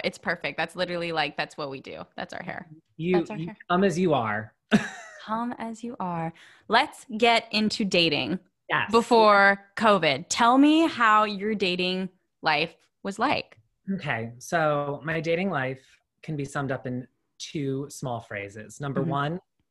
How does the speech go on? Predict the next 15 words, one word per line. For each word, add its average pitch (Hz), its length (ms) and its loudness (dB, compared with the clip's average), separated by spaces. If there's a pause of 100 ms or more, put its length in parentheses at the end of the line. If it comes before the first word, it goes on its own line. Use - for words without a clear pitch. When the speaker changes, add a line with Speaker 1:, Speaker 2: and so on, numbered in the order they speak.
(220)
Speaker 2:
serial 160 580 -2
monogamist. 117 1000 -6 (500)
Number 139 320 -4
Speaker 1:
Okay. 240 120 -8
Speaker 2:
two, 139 540 -4 (220)
secret - 600 -10
psycho. - 380 -10 (880)
'Cause 214 380 6
Speaker 1:
Oh. 143 120 -10 (420)
Speaker 2:
I'm 202 140 2
a 220 40 2
crazy 247 320 0
person. 104 540 -14 (100)
Um, 143 480 2 (140)
and 151 580 -2